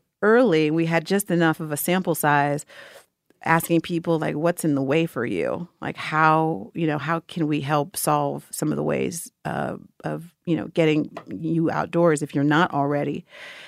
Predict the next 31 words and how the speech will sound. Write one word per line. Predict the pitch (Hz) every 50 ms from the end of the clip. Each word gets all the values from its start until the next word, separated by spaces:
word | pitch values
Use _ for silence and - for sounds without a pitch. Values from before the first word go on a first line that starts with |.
| - - -
And, | 175 165 160 156 156 156 156 165
um, | 165 151 147 143 147 151 151 156 160 170 - _ - - _ _ _ _ _ _ _ _ _ _ _ _ _ -
gear | 151 160 156
and | 165 202
equipment | 214 - - 170 131 180 170 160 87 - - _ _ _ -
was | 175 160 147 -
huge. | - - 139 139 160 214 226 - - - _ -
Like, | 160 147 139
people | - - 160 160 - 160 151
just | 151 151 156 147 143 160 - - - 156
did, | 170 165 - -
they | 175 180
were | 180 180
lost | 185 190 185 165 135 127 - -
about, | 156 147 147 143 139 139 131 -
you | - 160 160
know, | 151 147 143 143 143 143 - - - - -
"What | - 165 170
do | 170 180 170
I | 165 165 165
need | 165 170 165 165 175 185 180
or | 160 143
what | 143 151 165 170
do | 185 175
I | 170 160 160 156 151 151 - -
already | 160 156 156 160 156 143
have | 135 - - 139 151 147 151 160 170 190 196 185
that | 170 156
it | 156 -
can | - - 170 156
be, | 151 156 143 143 139